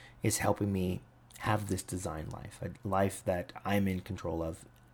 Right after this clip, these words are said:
And like I said in the beginning, it's not gonna always be perfect. But if you're always checking back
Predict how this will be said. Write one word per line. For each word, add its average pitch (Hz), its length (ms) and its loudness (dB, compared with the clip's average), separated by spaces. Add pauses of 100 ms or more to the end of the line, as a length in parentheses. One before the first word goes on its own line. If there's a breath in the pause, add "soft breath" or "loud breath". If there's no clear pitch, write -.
(120)
And 110 140 2
like 127 180 6
I 143 40 8
said 123 160 4
in 110 60 2
the 113 60 4
beginning, 101 460 2 (340 loud breath)
it's - 100 0
not 220 140 10
gonna - 160 2
always 98 260 2
be 98 120 -8
perfect. - 500 -12 (520 soft breath)
But 107 180 4
if 98 140 0
you're 120 120 8
always 127 280 8
checking 117 400 2
back 85 420 -2